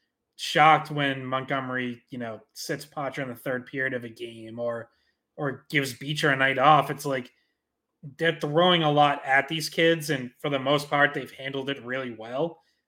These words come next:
But, like, they're not finished products yet, and they're, they're still gonna make mistakes. And,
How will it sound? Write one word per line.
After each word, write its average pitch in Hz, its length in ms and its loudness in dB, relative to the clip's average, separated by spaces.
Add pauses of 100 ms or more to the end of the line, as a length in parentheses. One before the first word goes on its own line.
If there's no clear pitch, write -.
(140)
But, 156 100 0
like, 139 340 2 (800)
they're 165 100 -4
not 180 200 2
finished 151 240 0
products 139 480 0
yet, 117 300 -8
and 127 180 -4 (300)
they're, 127 360 -2
they're 127 100 -8
still 147 240 -6
gonna 139 180 -4
make 135 200 -2
mistakes. 131 680 -12
And, 117 240 -14